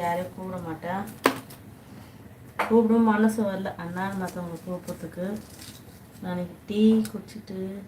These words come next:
டீ குடிக்கவில்லை, தங்கச்சி கோவில் பருப்பு சோறு சாப்பிட்டு. ஓகே, ஓகே, நன்றி, நன்றி, சாப்பிடுங்க. நம்ம ஊர் திருவிழா நடந்தது,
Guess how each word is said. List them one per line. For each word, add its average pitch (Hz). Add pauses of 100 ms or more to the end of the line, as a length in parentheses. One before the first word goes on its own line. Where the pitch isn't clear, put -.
(500)
டீ 208
குடிக்கவில்லை, 185 (120)
தங்கச்சி 180 (120)
கோவில் 180 (140)
பருப்பு 175
சோறு 180
சாப்பிட்டு. 160 (800)
ஓகே, 196
ஓகே, 185
நன்றி, 170
நன்றி, 165 (120)
சாப்பிடுங்க. 165 (3750)
நம்ம 175 (180)
ஊர் 233
திருவிழா 208 (120)
நடந்தது, 170